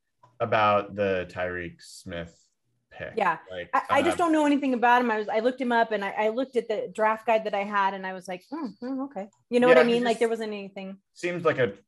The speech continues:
Speaker 1: not a high ceiling guy. So, I mean, I, I, whatever, like that, even though I had problems strategically with the Kenneth Walker pick,
Speaker 2: Mm-hmm.
Speaker 1: I was not, I, I'm excited about the guy. I'm excited about watching him play.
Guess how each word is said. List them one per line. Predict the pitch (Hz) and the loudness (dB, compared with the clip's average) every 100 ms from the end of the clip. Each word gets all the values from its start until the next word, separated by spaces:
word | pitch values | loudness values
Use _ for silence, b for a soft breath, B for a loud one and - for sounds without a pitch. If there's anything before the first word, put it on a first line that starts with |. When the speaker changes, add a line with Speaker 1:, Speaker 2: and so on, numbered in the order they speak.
| _ | _
Speaker 1:
not | 120 110 107 | -6 -2 0
a | |
high | 95 98 92 | 0 -2 -4
ceiling | - 90 87 85 | -8 -8 -8 -8
guy. | 80 73 71 | -8 -8 -4
So, | - | -2
I | 98 | 0
mean, | 123 | 2
I, | 123 | 0
I, | - 117 - _ _ - | 0 -2 -4 _ _ -4
whatever, | 135 101 87 92 | 2 2 2 0
like | 104 101 | 0 4
that, | 123 120 - _ _ _ _ _ - | 4 4 0 _ _ _ _ _ 0
even | 170 185 | 2 6
though | 160 | 6
I | 143 135 | 6 4
had | 131 123 101 | 4 2 0
problems | 135 123 120 104 | 2 2 0 -6
strategically | 101 92 123 120 107 107 | -12 -8 -8 -6 -6 -6
with | 92 87 | -8 -8
the | |
Kenneth | - 98 87 | -10 -10 -8
Walker | 92 117 127 - | -4 -4 -6 -8
pick, | 90 87 | -6 -6
Speaker 2:
Mm-hmm. | 78 _ _ _ _ _ _ _ - 98 | -8 _ _ _ _ _ _ _ -8 -4
Speaker 1:
I | |
was | 113 117 | -2 0
not, | 107 107 104 95 | 2 2 2 -2
I, | 92 95 | -6 -6
I'm | 101 | -6
excited | 92 - 90 120 | -8 -6 -4 -4
about | 90 78 | -4 -6
the | 73 | -8
guy. | 69 73 | -8 -6
I'm | 87 | -8
excited | 78 90 92 | -8 -8 -6
about | 90 69 | -6 -6
watching | 82 - 82 | -6 -8 -12
him | 69 - | -16 -8
play. | 92 104 90 120 | -4 -2 -2 -6